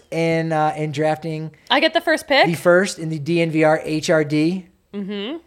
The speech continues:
Speaker 1: Home Run Derby?
Speaker 2: Yes. I,
Speaker 1: And
Speaker 2: uh,
Speaker 1: we're, we're gonna do Snake. So if you get first, I get the next two. And then you get two.
Speaker 2: <laughs>
Speaker 1: So
Speaker 2: Okay.
Speaker 1: I, I should tell you, so, so you could, you could let me go first, and then you would get the next
Speaker 2: No, you
Speaker 1: two.
Speaker 2: know what? No, I, I
Speaker 1: You should take the first.
Speaker 2: I'm gonna take the
Speaker 1: I
Speaker 2: first
Speaker 1: think that, I
Speaker 2: pick.
Speaker 1: think there's, like, an obvious first pick that's, that's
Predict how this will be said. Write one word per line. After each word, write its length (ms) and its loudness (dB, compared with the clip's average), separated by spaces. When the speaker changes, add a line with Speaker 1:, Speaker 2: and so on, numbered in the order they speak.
Speaker 1:
Home 140 -6
Run 100 -8
Derby? 260 -10
Speaker 2:
Yes. 640 -6
I, 400 6
Speaker 1:
And 100 6
Speaker 2:
uh, 40 8
Speaker 1:
we're, 160 6
we're 120 6
gonna 140 4
do 100 2
Snake. 580 0
So 140 -2
if 120 -4
you 80 -6
get 140 0
first, 280 -2
I 80 -2
get 160 -6
the 80 -6
next 260 -10
two. 360 -6
And 100 -10
then 100 -6
you 140 2
get 200 -4
two. 320 -2
Speaker 2:
<laughs> 260 -2
Speaker 1:
So 140 8
Speaker 2:
Okay. 60 10
Speaker 1:
I, 200 6
I 60 4
should 180 -2
tell 160 8
you, 60 -4
so, 340 4
so 180 2
you 220 0
could, 180 0
you 80 -4
could 120 2
let 100 2
me 160 4
go 140 6
first, 320 0
and 100 -8
then 140 -4
you 100 -2
would 80 2
get 160 -2
the 60 -4
next 120 -4
Speaker 2:
No, 120 6
you 80 4
Speaker 1:
two. 60 4
Speaker 2:
know 160 6
what? 280 8
No, 180 4
I, 320 4
I 600 2
Speaker 1:
You 80 -8
should 180 -2
take 160 2
the 80 -8
first. 320 -10
Speaker 2:
I'm 80 -2
gonna 160 -4
take 180 -2
the 60 -2
Speaker 1:
I 40 -2
Speaker 2:
first 200 4
Speaker 1:
think 140 2
that, 80 6
I 40 6
Speaker 2:
pick. 100 0
Speaker 1:
think 140 0
there's, 180 4
like, 120 2
an 80 -2
obvious 480 -2
first 320 -6
pick 340 -8
that's, 220 -12
that's 80 -20